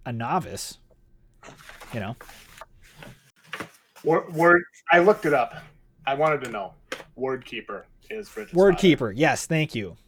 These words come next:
Speaker 1: Yes, thank you.
Speaker 2: So it says a lot about him.
Speaker 1: And it, it will come up, uh, exactly.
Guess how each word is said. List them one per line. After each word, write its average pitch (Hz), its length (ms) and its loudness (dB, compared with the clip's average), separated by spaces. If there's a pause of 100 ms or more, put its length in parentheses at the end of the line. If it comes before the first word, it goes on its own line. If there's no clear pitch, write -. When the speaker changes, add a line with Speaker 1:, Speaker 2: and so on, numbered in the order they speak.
(180)
Speaker 1:
Yes, 117 440 -8
thank 123 180 -12
you. - 120 -18 (360)
Speaker 2:
So - 160 -8
it - 140 -16
says 143 200 -2
a 123 60 -4
lot 110 200 -6
about 104 220 -8
him. 95 160 -14 (240)
Speaker 1:
And 170 160 0
it, 170 160 0
it 190 140 6
will 196 160 8
come 175 300 0
up, 156 300 -2 (100)
uh, 127 260 -4
exactly. 269 560 2